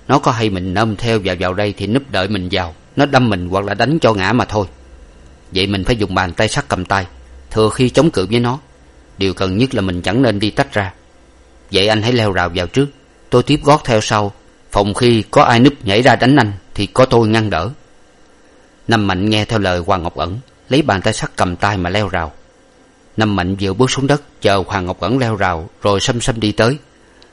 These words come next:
Thình lình trong bồn kiển có người nhảy ra ôm ngang lưng Năm Mạnh mà giật xuống. Hoàng Ngọc Ẩn vừa muốn nhảy tới tiếp cứu cho Năm Mạnh, bỗng bị một người sức mạnh lạ thường nhảy ra,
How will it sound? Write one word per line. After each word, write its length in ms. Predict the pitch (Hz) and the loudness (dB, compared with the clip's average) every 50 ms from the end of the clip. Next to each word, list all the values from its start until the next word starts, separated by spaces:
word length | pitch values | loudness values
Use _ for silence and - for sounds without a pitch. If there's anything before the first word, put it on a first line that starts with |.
| _ | _
Thình 200 | - 120 117 113 | -2 0 0 2
lình 220 | 104 110 107 107 104 | 2 2 2 0 2
trong 180 | - 127 131 | 4 4 4
bồn 220 | 117 101 104 101 98 | 4 2 2 0 0
kiển 260 | - - 101 110 139 | -2 -2 0 0 2
có 120 | 139 170 | 2 2
người 180 | 151 131 104 98 | 2 2 0 0
nhảy 180 | 92 92 98 120 | 0 0 -2 0
ra 200 | 120 120 107 104 | 0 0 0 0
ôm 200 | - 120 123 123 | 0 2 2 2
ngang 200 | 120 120 127 127 | 2 2 2 2
lưng 160 | 123 123 120 120 | 2 2 2 2
Năm 140 | 117 113 | 2 2
Mạnh 220 | 101 82 85 92 95 | 0 -2 -4 -4 -4
mà 120 | 98 98 | -4 -4
giật 200 | 90 82 78 - | -4 -4 -6 -4
xuống. 180 | - 123 117 131 143 - - _ _ _ _ _ _ _ _ _ _ - | -4 -4 -4 -4 -6 -12 -20 _ _ _ _ _ _ _ _ _ _ 0
Hoàng 160 | - 98 92 | 2 2 2
Ngọc 140 | 85 95 - | 2 -4 -4
Ẩn 260 | - 175 98 120 143 127 | -4 -2 2 2 0 2
vừa 160 | 104 107 104 | 2 0 0
muốn 160 | 101 117 139 143 | 2 4 4 4
nhảy 180 | 107 90 104 | 2 0 0
tới 160 | 110 - 143 | 0 0 -2
tiếp 180 | 151 - 160 - - | 0 0 -2 -4 0
cứu 160 | - 151 170 175 | 2 2 2 4
cho 100 | - 139 | 2 2
Năm 180 | 107 107 104 | 2 2 0
Mạnh, 180 | 95 87 85 80 - _ _ _ _ _ - | -2 -4 -6 -6 -12 _ _ _ _ _ 0
bỗng 200 | 117 113 127 147 | 0 2 4 4
bị 100 | 123 110 | 2 2
một 220 | 101 110 101 - | 2 -2 -2 0
người 180 | 104 104 101 95 | -2 0 0 0
sức 240 | - - - - - | 0 -2 -4 -2 -4
mạnh 140 | 92 95 | -4 0
lạ 140 | 101 101 98 | 0 0 0
thường 300 | 101 - 110 95 92 92 | 0 0 -2 -2 -2 -2
nhảy 180 | 82 85 113 135 | -4 -4 -4 -2
ra, 240 | 127 120 110 101 | 0 0 -2 -2